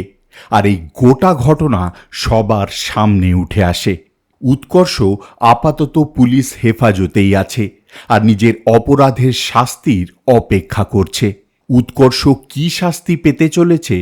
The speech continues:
তা কেউ জানে না, কিন্তু এই মামলায় আগে যাও আপডেট পাওয়া যাবে, আমরা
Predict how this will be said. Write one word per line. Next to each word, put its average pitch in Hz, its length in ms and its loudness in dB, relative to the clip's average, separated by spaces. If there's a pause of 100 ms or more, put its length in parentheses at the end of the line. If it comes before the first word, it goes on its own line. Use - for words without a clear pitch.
(360)
তা 123 100 2 (300)
কেউ 123 280 6
জানে 95 340 0
না, 95 160 -2 (540)
কিন্তু 127 220 0 (180)
এই 127 200 6
মামলায় 156 520 2 (400)
আগে 131 240 0 (200)
যাও 139 380 4
আপডেট 123 480 2
পাওয়া 107 260 4
যাবে, 110 320 2 (300)
আমরা 107 320 2